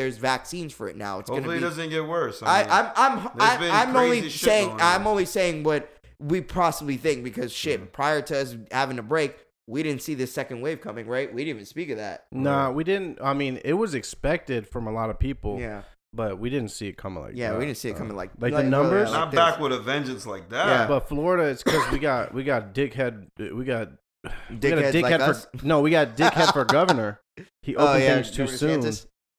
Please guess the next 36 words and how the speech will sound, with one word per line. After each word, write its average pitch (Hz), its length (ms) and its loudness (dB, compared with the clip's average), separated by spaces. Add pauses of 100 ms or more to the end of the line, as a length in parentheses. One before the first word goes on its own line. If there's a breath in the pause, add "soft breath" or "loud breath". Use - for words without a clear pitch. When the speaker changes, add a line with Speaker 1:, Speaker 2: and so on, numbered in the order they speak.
(340)
Speaker 3:
Um, 107 400 -4
and 110 160 -4
certain 127 300 0
people 127 260 -4
aren't 117 160 0
responsible 120 640 -2
enough 107 240 -6
to 110 80 -8
know 107 160 -2
where 107 320 -2
not 107 240 -6
to 101 100 -10
go. 101 320 -2 (680)
So 98 500 -4 (220)
that's 104 160 -4
just 110 140 -10
how, 95 240 -4 (140)
that's - 200 -8
just 98 160 -14
how, 95 240 -6
what 101 160 -10
happens. 98 580 -10
So, 92 400 -10 (440)
like, 101 280 -8
me 147 400 -2
getting 156 320 -2
it 160 120 0
and 123 120 0
us 160 180 -2
getting 160 280 -2
it 147 100 -2
was 117 140 -8
just 113 180 -12
a, 101 140 -10 (160)
a, 101 100 -10 (960)
just - 400 -16